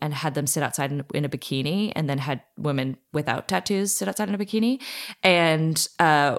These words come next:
the women that were, that had tattoos, they were, um, solicited by men twenty-three point six seven percent of the time, while women who didn't were only solic-, solicited ten percent of the time.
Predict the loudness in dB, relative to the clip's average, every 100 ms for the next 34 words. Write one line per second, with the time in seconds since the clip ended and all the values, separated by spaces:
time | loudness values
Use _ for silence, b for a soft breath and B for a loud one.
0 | -4 -2 0 4 4 6 4 2 -2 -6
1 | _ _ _ _ -4 2 2 2 2 4
2 | 4 2 -2 2 2 4 2 4 4 4
3 | 2 -2 2 2 4 4 4 2 2 2
4 | 0 -2 -4 -6 -2 2 6 4 4 2
5 | 2 4 4 4 2 0 -4 B B _
6 | 2 4 2 2 0 2 0 0 0 0
7 | 0 0 0 -2 -4 0 2 2 0 -4
8 | _ B B B B B 2 4 4 4
9 | 2 2 2 6 6 8 4 2 -2 0
10 | 2 0 0 0 -2 -4 -4 0 0 0
11 | -2 -4 -6 -2 0 2 0 -4 -6 -8
12 | -8 -8 -10